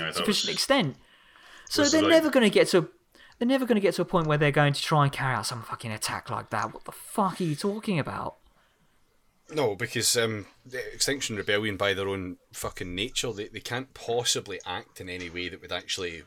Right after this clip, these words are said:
Speaker 3: interfere with capital. Like, I, as an organisation, they won't do it. I mean, for one example, um, that came out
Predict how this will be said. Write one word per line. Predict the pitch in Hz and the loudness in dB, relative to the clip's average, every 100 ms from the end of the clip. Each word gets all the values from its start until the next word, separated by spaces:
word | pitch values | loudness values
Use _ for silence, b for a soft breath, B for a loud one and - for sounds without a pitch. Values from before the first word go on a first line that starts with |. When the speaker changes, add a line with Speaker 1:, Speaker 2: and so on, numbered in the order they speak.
| _ | _
Speaker 3:
interfere | 92 - - 92 | -12 -10 -10 -8
with | 87 87 | -10 -8
capital. | 87 - - 98 - | -8 -8 -14 -16 -16
Like, | 101 87 _ _ - 113 - - | -18 -18 _ _ -20 -20 -14 -6
I, | 104 - | -6 -2
as | 110 | -2
an | 113 | 0
organisation, | 117 117 92 95 90 104 | -2 -2 -4 -4 -6 -10
they | |
won't | 92 101 92 | -12 -12 -2
do | 104 | 0
it. | 104 | 0
I | 95 | -4
mean, | 92 | -6
for | 110 | -2
one | 101 104 - | -2 -4 -10
example, | 87 - 92 - 85 - | -10 -4 -4 -4 -14 -8
um, | 92 85 85 85 _ - | -2 -2 -2 -8 _ -20
that | - | -12
came | - | 0
out | 127 | 0